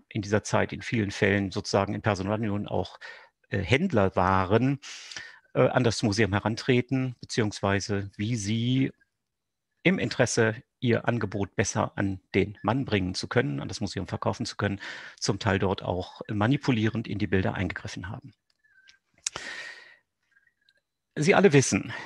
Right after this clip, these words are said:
am zweiten Dezember achtzehnhundertsechzehn starb der Frankfurter Kaufmann Johann Friedrich Städel, hochbetagt und schwer vermögend und hinterließ, da kinderlos, sein,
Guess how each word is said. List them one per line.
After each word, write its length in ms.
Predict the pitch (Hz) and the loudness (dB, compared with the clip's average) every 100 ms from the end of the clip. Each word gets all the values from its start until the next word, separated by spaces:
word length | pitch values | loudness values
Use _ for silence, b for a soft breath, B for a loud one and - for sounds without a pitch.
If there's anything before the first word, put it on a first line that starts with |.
| B | B
am 320 | - 127 127 120 | 0 0 0 -2
zweiten 300 | - 160 170 | -2 0 4
Dezember 480 | 143 - 131 123 120 | 2 4 4 6 4
achtzehnhundertsechzehn 920 | - - 104 113 - - - 151 170 165 | 4 2 4 4 2 0 4 4 4 -4
starb 380 | - 104 107 | 0 0 0
der 100 | - | 0
Frankfurter 440 | 117 107 104 117 123 | 2 0 2 0 2
Kaufmann 480 | - 95 117 107 101 | 2 2 2 0 -2
Johann 320 | 95 90 95 | -4 -2 -2
Friedrich 340 | - - 104 - | -2 -4 -2 -2
Städel, 460 | 92 92 113 165 B B B - | 0 2 4 2 B B B -2
hochbetagt 880 | 123 - 151 - 92 - - - - | -2 2 2 2 2 0 -2 -6 -4
und 240 | 120 107 - | -2 -2 -2
schwer 320 | - 92 107 | 0 2 2
vermögend 680 | - 104 98 95 107 147 - | 2 2 4 4 4 2 -2
und 160 | - | -2
hinterließ, 640 | 113 110 98 101 151 - - B B B _ | 0 2 2 2 0 -2 -4 B B B _
da 140 | - | -6
kinderlos, 760 | - 143 143 123 123 131 - - B B B | 0 4 4 4 2 2 0 -4 B B B
sein, 460 | 104 104 101 98 | 0 2 2 0